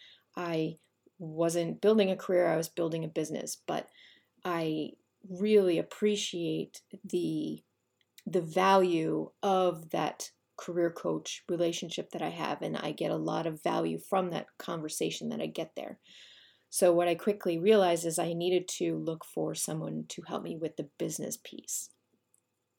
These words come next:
someone to answer my questions, bounce ideas off of, brainstorm, things like that.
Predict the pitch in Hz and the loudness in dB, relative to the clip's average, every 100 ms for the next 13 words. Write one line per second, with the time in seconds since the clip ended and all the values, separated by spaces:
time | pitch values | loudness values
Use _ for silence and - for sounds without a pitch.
0 | - - 190 180 170 180 180 _ - 185 | -8 -2 0 -2 -4 -6 -6 _ -4 -2
1 | 190 185 170 - 165 165 - 160 202 - | -2 -4 -4 -4 -6 -6 -8 -10 -10 -14
2 | - - - 180 170 180 165 160 160 - | -20 -10 -2 -2 0 -4 -2 -2 -2 -4
3 | 156 151 120 - _ _ - 175 175 170 | -6 -6 -8 -10 _ _ -8 -4 -2 -4
4 | - - 160 165 - _ - 175 165 165 | -6 -6 -6 -10 -16 _ -6 -4 -2 -4
5 | - 175 165 | -4 -6 -8